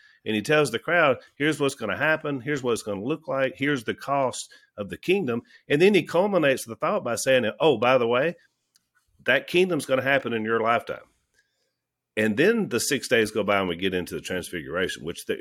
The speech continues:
and we'll get into that a lot more in the next podcast. But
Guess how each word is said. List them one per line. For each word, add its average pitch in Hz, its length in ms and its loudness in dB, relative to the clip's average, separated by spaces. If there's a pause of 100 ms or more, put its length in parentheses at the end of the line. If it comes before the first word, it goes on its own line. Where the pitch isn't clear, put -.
and 87 140 -4
we'll 101 140 -4
get 98 120 0
into 82 160 -2
that 90 200 0
a 87 40 -2
lot 85 140 -6
more 85 140 -6
in 78 80 -10
the 78 40 -10
next 78 280 -10
podcast. 82 500 -6
But 90 140 -2